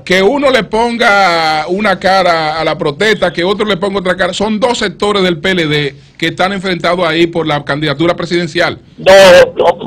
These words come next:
Speaker 2: Julio, yo, yo lamento, querido hermano y amigo, tú sabes lo mucho que te aprecio, mi
Speaker 1: Sí.
Speaker 2: cariño por ti va más allá de lo normal, pero déjame explicarte algo, no es esa la verdad, la verdad es que aquí
Speaker 1: Pero
Speaker 2: hay un
Speaker 1: claro.
Speaker 2: sector que quiere perpetuarse en el poder, hay un sector que quiere imponer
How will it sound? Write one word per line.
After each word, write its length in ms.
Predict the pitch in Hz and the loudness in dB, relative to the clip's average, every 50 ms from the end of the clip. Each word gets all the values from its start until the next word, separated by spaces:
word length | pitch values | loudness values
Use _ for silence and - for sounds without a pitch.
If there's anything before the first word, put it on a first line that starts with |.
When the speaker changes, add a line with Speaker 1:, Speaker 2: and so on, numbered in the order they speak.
| - - | -2 0
Speaker 2:
Julio, 340 | - 392 190 - - - | 2 2 2 2 2 0
yo, 220 | - - - 196 - - | 0 0 -4 -6 -4 -2
yo 300 | 180 175 185 190 - - | 2 6 6 6 6 6
lamento, 400 | 175 151 - 180 190 185 - 180 | 4 2 4 2 0 -2 -2 -4
querido 280 | 147 151 147 170 180 165 | -2 -2 0 2 2 2
hermano 400 | 156 143 - - 165 165 170 165 | 2 2 4 4 2 2 2 2
y 80 | 147 143 | 4 4
amigo, 360 | 135 - 160 165 139 131 127 127 | 4 4 2 2 2 2 2 2
tú 80 | - | 0
sabes 240 | - - 156 156 160 | 2 4 4 6 6
lo 100 | 156 143 | 4 4
mucho 300 | 143 160 180 - 127 123 | 2 2 -2 -2 -2 0
que 100 | 147 147 | 2 2
te 120 | - - | 4 4
aprecio, 360 | 131 - - 208 208 - - - - | 2 4 4 4 4 4 2 0 2
mi 80 | 127 131 123 - - | 4 4 4 4 2
Speaker 1:
Sí. 60 | - 151 | 2 2
Speaker 2:
cariño 280 | - - 147 151 165 - | 4 4 4 4 4 4
por 160 | 160 151 143 - | 4 2 2 2
ti 100 | 151 165 | 2 4
va 180 | 165 151 139 - | 6 6 6 6
más 200 | 156 160 160 160 | 6 6 6 6
allá 140 | 156 160 | 6 6
de 40 | 160 | 6
lo 80 | 160 160 | 6 6
normal, 440 | 160 151 143 147 156 147 135 117 - - - - - - - | 6 4 4 4 4 4 4 4 2 -2 -10 -20 -20 -12 0
pero 460 | - - - 202 - 480 453 - - - - - _ _ _ _ _ | 2 4 6 8 8 8 6 6 4 -2 -12 -20 _ _ _ _ _
déjame 260 | - 143 156 170 185 | 2 2 4 4 2
explicarte 440 | 180 180 185 156 180 180 - 165 185 | 0 -2 -6 -4 -2 -2 0 2 4
algo, 420 | 180 190 185 156 131 120 - - - | 4 6 6 6 4 4 2 -2 -6
no 180 | 123 - 139 160 | -2 2 4 4
es 80 | 165 - | 4 4
esa 340 | - 180 - - 170 143 | 4 2 4 4 4 4
la 20 | 131 | 6
verdad, 460 | 131 117 107 - 147 160 - - - - - | 6 6 6 6 4 4 4 2 0 0 2
la 140 | - 170 | 4 4
verdad 240 | - 131 120 139 160 | 6 4 4 4 2
es 60 | - | 4
que 120 | - 196 - | 2 -2 0
aquí 140 | 120 135 139 | 2 4 4
Speaker 1:
Pero 40 | 196 | 4
Speaker 2:
hay 60 | 202 | 4
un 60 | - | 4
Speaker 1:
claro. 160 | - 151 160 | 4 2 2
Speaker 2:
sector 480 | 156 135 120 - 196 180 160 143 - - - - - | 0 -2 2 4 6 6 6 4 2 -4 -12 -16 -6
que 140 | - 170 170 | -4 -4 0
quiere 240 | - 190 208 220 214 | 0 4 4 4 4
perpetuarse 640 | - 196 - - - 466 - - 175 403 - 466 | 4 2 2 4 2 0 2 2 2 4 4 4
en 60 | 415 415 | 4 4
el 80 | 403 | 4
poder, 400 | - - - 202 180 170 165 - - - - - | 4 6 6 8 8 6 6 4 -4 -14 -20 -2
hay 160 | - - 165 185 | 2 2 4 6
un 140 | 214 220 | 6 4
sector 460 | 214 214 202 - - 220 214 196 170 - | 4 2 0 2 2 4 6 6 4 4
que 100 | 151 131 | 0 0
quiere 320 | - 185 202 214 208 - | 2 2 4 4 4 2
imponer 800 | - 208 202 196 - - 170 160 147 143 190 233 247 208 170 - | 0 -4 -6 -6 -4 0 4 4 6 6 6 6 6 4 4 2